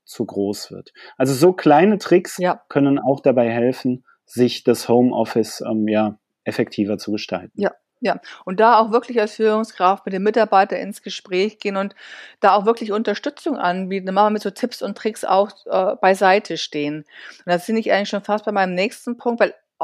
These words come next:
Speaker 2: Arbeitsplatzorganisation ist das eine. Das andere
Speaker 1: Mhm.
Speaker 2: ist aber so das Thema, als Führungskraft noch als Team in der Lage sein, wirklich den Austausch so persönlich wie möglich zu gestalten.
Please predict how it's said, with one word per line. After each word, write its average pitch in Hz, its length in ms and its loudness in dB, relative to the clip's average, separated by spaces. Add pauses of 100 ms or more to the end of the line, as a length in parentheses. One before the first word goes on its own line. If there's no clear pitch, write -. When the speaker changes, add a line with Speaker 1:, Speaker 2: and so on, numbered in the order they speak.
(140)
Speaker 2:
Arbeitsplatzorganisation 196 1300 0
ist - 220 -12
das 180 100 -16
eine. 226 480 0 (300)
Das 190 120 -8
andere 214 460 2
Speaker 1:
Mhm. - 80 0
Speaker 2:
ist 180 180 -2
aber 196 340 2
so 190 120 -4
das 185 220 -8
Thema, 196 440 2
als - 280 -2
Führungskraft 226 760 -2
noch 196 140 -8
als 175 240 -4
Team 226 300 -2
in 214 80 -2
der 202 100 4
Lage 185 400 4
sein, 185 320 0
wirklich 202 240 -4
den - 140 -6
Austausch 180 560 0
so 185 100 -6
persönlich 196 760 0
wie 190 100 -2
möglich 180 440 -6
zu 185 140 -12
gestalten. 160 680 -2